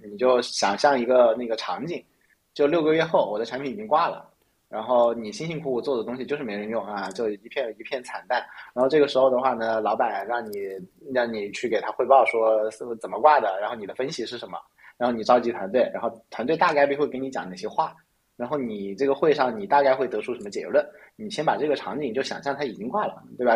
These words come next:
我们脑子只能想象单个情况嘛。然后，然后你把那个会上得出它挂的三个死因的话，你把它就作为你的关键假设，然后你再去想三个实验能不能帮助我看，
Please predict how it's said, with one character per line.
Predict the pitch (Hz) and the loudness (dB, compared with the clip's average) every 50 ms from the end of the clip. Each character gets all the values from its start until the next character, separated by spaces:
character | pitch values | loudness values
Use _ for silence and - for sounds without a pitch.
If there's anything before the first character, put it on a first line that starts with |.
| 117 127 117 | 2 2 0
我 | |
们 | 113 127 160 | -2 -2 0
脑 | 175 151 101 82 82 | 2 2 2 0 0
子 | 95 113 120 | -2 -6 -6
只 | 120 - - | -6 -8 -10
能 | 95 107 123 | -8 -6 -6
想 | - 110 95 | -6 -6 -6
象 | 123 120 117 110 107 101 98 - - | -4 -4 -4 -6 -6 -10 -12 0 4
单 | - 131 135 151 | 4 4 4 4
个 | 165 151 | 4 2
情 | - - - - | 2 2 -2 -6
况 | - 127 117 92 | -4 -2 -2 -2
嘛。 | - - _ - - - - - _ _ | -4 -10 _ -20 -20 -20 -20 -20 _ _
然 | - 113 | -4 -2
后， | - 135 120 117 110 110 107 - - - - _ - | 0 2 4 4 4 2 0 -2 -8 -20 -20 _ -4
然 | 143 139 | -2 0
后 | 151 165 | 0 0
你 | 139 143 | 2 4
把 | 135 131 117 | 6 6 6
那 | 120 143 139 | 4 2 0
个 | 135 | 0
会 | 135 - 151 | 2 2 2
上 | 147 156 143 131 123 120 113 104 | 2 2 0 -2 -2 -4 -6 -6
得 | - 113 107 110 | -6 -6 -6 -4
出 | - 139 | -4 -6
它 | 131 - 127 | -6 -4 -2
挂 | 123 - 156 143 127 | 2 2 4 4 2
的 | 113 107 | 0 -2
三 | 104 - - 135 139 143 | -4 -2 -2 0 0 0
个 | 143 147 | -2 -4
死 | 139 - - - 101 92 | -4 -6 -10 -14 -16 -16
因 | 95 110 120 139 | -16 -16 -12 -10
的 | 131 | -10
话， | 107 - - 113 104 101 98 | -8 -6 -6 -6 -6 -6 -8
你 | 101 110 | -8 -8
把 | 107 101 | -8 -8
它 | - 104 101 | -6 -8 -10
就 | 95 117 | -10 -8
作 | 110 - 117 | -4 0 0
为 | 110 107 101 | 0 0 -2
你 | 95 | -8
的 | 87 92 | -10 -10
关 | 95 107 110 | -8 -8 -8
键 | 113 117 110 | -10 -10 -10
假 | 110 - | -10 -8
设， | - - 123 117 - _ _ _ _ _ _ | -6 -4 -4 -4 -6 _ _ _ _ _ _
然 | 110 113 | -2 0
后 | 135 | 0
你 | 131 110 | 0 4
再 | 104 131 131 | 4 4 4
去 | 131 - | 4 2
想 | 131 - 107 85 87 - | 0 -2 -2 -2 -4 -2
三 | - 127 127 | 0 0 2
个 | 127 131 | 2 2
实 | 123 - - 101 101 | 0 0 -2 0 2
验 | 123 131 123 | 4 4 4
能 | 104 101 104 110 | 2 0 -4 -2
不 | 123 | -2
能 | 120 113 107 107 104 | -2 -2 -2 0 4
帮 | 107 117 120 127 | 4 6 6 4
助 | 131 139 139 127 113 | 2 2 2 2 2
我 | 107 101 95 90 92 | 2 0 0 -2 -4
看， | - - 151 135 127 | -2 0 0 0 0